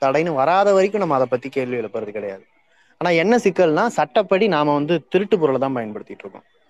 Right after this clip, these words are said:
இந்த விஷயத்துல மட்டும். ஆஹ்,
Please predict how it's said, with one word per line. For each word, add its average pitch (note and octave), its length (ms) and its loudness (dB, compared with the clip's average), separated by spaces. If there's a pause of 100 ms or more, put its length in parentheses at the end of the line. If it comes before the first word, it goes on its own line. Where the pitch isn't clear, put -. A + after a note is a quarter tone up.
(180)
இந்த E3+ 240 0
விஷயத்துல C3 440 -4
மட்டும். G#2+ 300 -12 (720)
ஆஹ், B2+ 760 -2